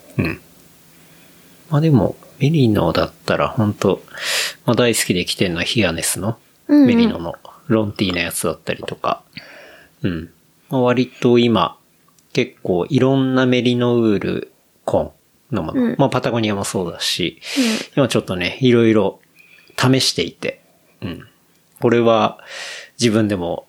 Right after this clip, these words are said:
Speaker 1: 作りたいなと
Speaker 2: あ、ほんと。
Speaker 1: いうところは、
Speaker 2: いい。
Speaker 1: まあ、当然そういう発想にはなるんで。
Speaker 2: うん。
Speaker 1: うん。まあ、今ちょっと研究してますって感じかな。うん。
Speaker 2: 高い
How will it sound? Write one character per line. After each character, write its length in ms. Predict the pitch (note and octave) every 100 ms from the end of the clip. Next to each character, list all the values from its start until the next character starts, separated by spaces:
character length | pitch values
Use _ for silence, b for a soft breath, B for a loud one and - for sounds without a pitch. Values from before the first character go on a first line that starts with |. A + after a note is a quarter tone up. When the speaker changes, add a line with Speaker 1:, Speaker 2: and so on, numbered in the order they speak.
| -
Speaker 1:
作 220 | - C3
り 80 | G2+
た 140 | G#2+
い 60 | F2
な 160 | E2+ D#2+
と 100 | -
Speaker 2:
あ、 280 | - - _
ほ 260 | C#4 C4+ C4
ん 40 |
と。 80 | C4
Speaker 1:
い 20 |
う 40 |
と 200 | A2+ C4
こ 120 | - G#2+
ろ 120 | C#4
は、 60 | -
Speaker 2:
い 20 |
い。 40 | - -
Speaker 1:
ま 80 | A#2+
あ、 40 |
当 240 | - B2 B2
然 340 | B2 A#2+ A#2
そ 200 | - A#2+
う 40 |
い 40 | A2
う 20 |
発 220 | G#2 A2
想 160 | - G#2+
に 120 | G2+
は 80 | F#2
な 140 | F2+
る 140 | F2+ E3+
ん 100 | -
で。 240 | E3 - -
Speaker 2:
う 80 |
ん。 220 | C4 C4 A#3
Speaker 1:
う 200 | A#3+ A#2
ん。 280 | F2 F2 -
ま 60 |
あ、 20 | C3+
今 240 | E3 D3+
ち 100 | -
ょ 40 |
っ 40 | D3+
と 120 | D3+
研 240 | - B2+
究 200 | A#2+ C3
し 100 | A#2
て 100 | -
ま 140 | A#2 A#2+
す 160 | - -
っ 20 |
て 100 | G#2+
感 180 | - -
じ 100 | -
か 120 | -
な。 180 | - - _ _
う 40 | -
ん。 20 |
Speaker 2:
高 300 | C4+ -
い 40 | E4